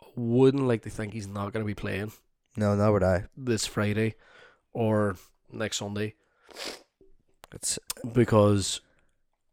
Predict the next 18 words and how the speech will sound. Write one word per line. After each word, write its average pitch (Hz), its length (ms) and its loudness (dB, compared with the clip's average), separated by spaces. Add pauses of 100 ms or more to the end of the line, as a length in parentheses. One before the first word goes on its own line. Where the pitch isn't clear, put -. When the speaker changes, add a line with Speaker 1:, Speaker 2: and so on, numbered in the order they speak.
(280)
Speaker 1:
as 120 160 4
much 120 380 4
as 139 120 -2
I 123 120 4
have 113 180 2
an 110 60 0
appreciation 101 760 -2
for 113 180 -4
young 104 320 -2
talent 98 340 -2
coming 101 280 -4
through, 107 380 -2 (560)
I'm 107 340 -4
not 107 400 -2
a 110 80 -2
hundred 104 360 -4
percent 101 320 -6
certain 104 400 -8